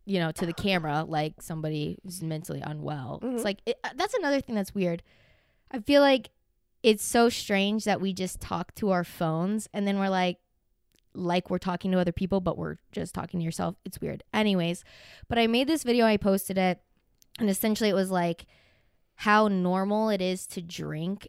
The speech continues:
Speaker 1: especially at the age that we are, in every situation when you're social.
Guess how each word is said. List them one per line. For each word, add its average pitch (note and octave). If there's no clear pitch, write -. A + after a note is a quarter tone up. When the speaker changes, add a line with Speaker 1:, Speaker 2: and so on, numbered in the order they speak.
Speaker 1:
especially G3+
at F#3
the -
age D#3
that E3+
we D#3+
are, E3
in A#3
every F#3+
situation F3+
when E3+
you're D#3
social. A3